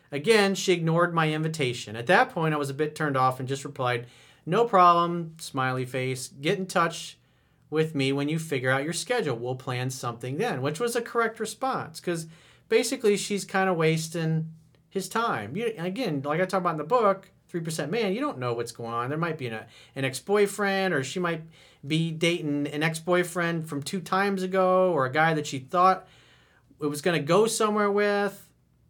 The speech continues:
then it wasn't going somewhere with, and then all of a sudden she's hot for him, and then all of a sudden the guy she really liked comes back in the picture. You display a little bit of weakness and indecisiveness, kinda like the first guy,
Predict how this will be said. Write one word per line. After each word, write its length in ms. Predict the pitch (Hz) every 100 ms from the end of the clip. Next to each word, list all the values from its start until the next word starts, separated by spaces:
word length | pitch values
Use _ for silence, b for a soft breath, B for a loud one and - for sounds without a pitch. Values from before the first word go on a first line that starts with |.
| -
then 180 | 143 165
it 120 | 143
wasn't 320 | 165 196 202
going 200 | 180 185
somewhere 280 | 180 196 180
with, 280 | 180 180 175
and 80 | 135
then 80 |
all 120 | 156 160
of 60 |
a 20 |
sudden 200 | 160 170
she's 280 | 156 - 139
hot 220 | 151 143
for 100 | -
him, 540 | 127 202 202 196 190 196 B B
and 80 | 135
then 80 | 170
all 100 | 170
of 60 |
a 20 |
sudden 180 | 160 185
the 80 | 160
guy 200 | 165 160
she 200 | 160 131
really 280 | 127 208 196
liked 260 | 185 185
comes 140 | - 123
back 300 | 135 131 127
in 60 |
the 60 | 117
picture. 640 | - 214 - 202 190 185 B B
You 140 | - 175
display 340 | 180 - 185
a 40 | 175
little 180 | 165
bit 80 | 151
of 80 | 135
weakness 460 | 175 233 208 202 143
and 100 | 151
indecisiveness, 720 | 143 131 185 196 196 190 185
kinda 240 | - 127
like 140 | 127 127
the 60 |
first 340 | 127 190 190 -
guy, 500 | 185 180 180 175